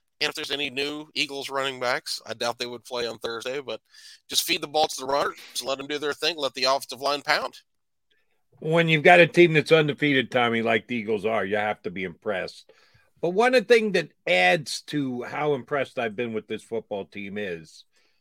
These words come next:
Speaker 2: as we sit here and talk about what they're gonna do, what they did this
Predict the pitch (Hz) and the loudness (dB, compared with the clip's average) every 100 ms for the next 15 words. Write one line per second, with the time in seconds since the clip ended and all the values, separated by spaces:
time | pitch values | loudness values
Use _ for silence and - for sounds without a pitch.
0 | _ - 104 104 - 107 104 - 107 104 | _ -8 -2 -2 -4 -10 -8 -2 0 2
1 | 101 - 101 98 101 95 104 104 98 98 | 0 -4 -6 -6 -6 -4 -4 -4 -2 -4
2 | 85 98 95 90 76 76 | -4 -8 -6 -6 -6 -8